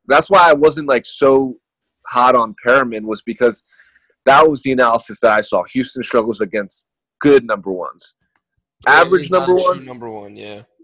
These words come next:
Speaker 1: He's not a true number one. And, like, you know what? They're gonna definitely try to lock him down. But at the end of the day, James is gonna keep slinging, so he can still get in the end zone. Um, Kenny Golladay, I,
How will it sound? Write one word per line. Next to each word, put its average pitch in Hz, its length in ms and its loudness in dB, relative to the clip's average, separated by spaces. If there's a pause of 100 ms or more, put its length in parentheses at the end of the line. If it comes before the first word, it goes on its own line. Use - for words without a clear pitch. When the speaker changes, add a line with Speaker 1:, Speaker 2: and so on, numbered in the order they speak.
Speaker 1:
He's 156 160 -2
not 214 200 4
a 196 40 4
true 156 200 -4
number 117 240 -2
one. 113 220 -2
And, 120 160 -8
like, 127 240 -2
you 147 80 -2
know 151 120 2
what? 170 200 2
They're 160 100 -4
gonna 151 260 -2 (280)
definitely 151 300 0
try 135 240 2 (460)
to 113 240 -2 (280)
lock 123 260 0
him 113 120 -8
down. 113 240 0 (800)
But 160 240 6
at 156 80 2
the 170 100 6
end 165 80 2
of 151 100 -4
the 156 80 6
day, 147 180 4 (360)
James 143 240 2
is - 60 -16
gonna 131 160 0
keep 127 180 -4
slinging, 98 480 -6
so 101 400 -2
he 117 160 -6
can 127 80 -4
still 120 220 -2
get 113 160 -4
in 107 40 -12
the 110 120 -6
end 107 140 -10
zone. 101 180 -6 (500)
Um, 107 380 0 (360)
Kenny 143 240 2
Golladay, 127 520 4
I, 110 100 0